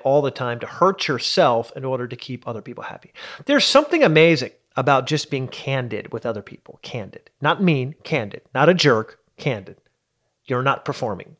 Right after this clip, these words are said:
That won't work. This is what you need to do. This is how it should be." That richness, that candor, that spirit of, uh, of, of greatness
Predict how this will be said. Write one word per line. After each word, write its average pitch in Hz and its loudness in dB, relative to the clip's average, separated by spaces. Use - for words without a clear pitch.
That 131 -2
won't 143 0
work. - -6
This 131 -2
is 127 -4
what 135 -2
you 143 -2
need 127 -2
to 104 -10
do. 110 -8
This 127 -6
is 131 -10
how 131 0
it 117 -6
should - -4
be." 110 -14
That 147 0
richness, 190 4
that - 0
candor, 165 4
that 131 0
spirit 160 2
of, 131 2
uh, 123 -2
of, 127 -2
of 127 -4
greatness 156 2